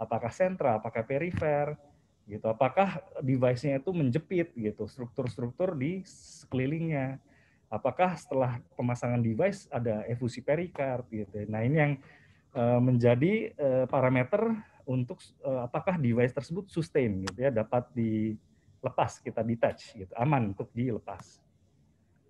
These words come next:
Baik, kita belajar dari sebuah kasus. Jadi kita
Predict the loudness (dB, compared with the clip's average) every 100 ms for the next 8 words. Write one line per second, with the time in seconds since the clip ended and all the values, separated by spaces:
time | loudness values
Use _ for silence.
0 | _ _ _ _ _ _ _ -4 -2 -2
1 | 0 4 4 4 -2 -8 2 4 4 4
2 | 4 4 2 0 0 2 2 2 -4 -4
3 | -10 -20 _ -20 _ -8 -4 -4 -4 -4
4 | -2 -2